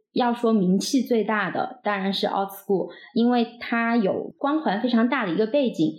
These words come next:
就像扎克伯格基金会，这些都是它的一个投资人，并且它是有史以来融资金额最高的创新学校。其实初衷还没有想到是投资它，更多想的是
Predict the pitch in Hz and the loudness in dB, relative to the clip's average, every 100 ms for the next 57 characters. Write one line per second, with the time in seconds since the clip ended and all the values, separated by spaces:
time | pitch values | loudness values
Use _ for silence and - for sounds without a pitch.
0 | - _ 240 226 233 208 196 220 233 240 | -12 _ -2 0 0 -2 0 -2 0 -2
1 | 180 190 185 208 240 240 262 214 - - | 0 0 0 0 2 2 0 0 -4 -16
2 | - 208 208 196 220 233 220 208 208 180 | -4 -2 0 0 0 0 -2 -2 -2 0
3 | 180 185 180 190 180 180 240 226 208 - | 0 0 0 0 0 2 2 2 0 -4
4 | - 220 - 247 202 - 196 202 226 180 | -2 -2 0 0 -2 -2 -2 0 0 0
5 | 165 165 170 180 202 240 233 254 214 180 | 0 0 0 0 0 0 0 2 2 2
6 | 247 220 226 254 269 - - 202 180 190 | 0 0 0 0 -2 -4 -4 0 2 2
7 | 170 - 180 160 - _ _ _ - 247 | 0 -2 -4 -6 -10 _ _ _ -2 2
8 | 277 - - 330 339 262 233 226 294 196 | 0 0 -2 0 0 0 2 2 2 0
9 | 165 202 269 247 - 175 233 233 226 233 | -2 -2 -2 -4 -4 -4 -2 0 0 0
10 | 294 262 285 294 - - - 208 | 0 2 2 0 -4 -4 -2 -2